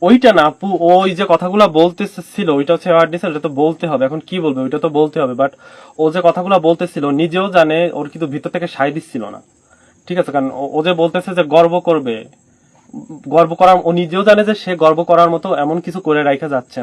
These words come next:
না, ঠিক আছে? এই জন্য হচ্ছে তার সায়, মানে, সায়,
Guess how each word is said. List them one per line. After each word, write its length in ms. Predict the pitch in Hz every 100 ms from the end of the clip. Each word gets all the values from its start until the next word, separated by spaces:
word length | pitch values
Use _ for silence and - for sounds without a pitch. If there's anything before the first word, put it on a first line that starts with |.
| 113
না, 60 | 110 _ _ _ _
ঠিক 120 | 165 180
আছে? 160 | - 117 - 143
এই 60 | 139
জন্য 140 | 151
হচ্ছে 180 | 165 165
তার 180 | 170 151 -
সায়, 240 | 135 139 131 -
মানে, 120 | 123 - - - _ - _ -
সায়, 200 | 143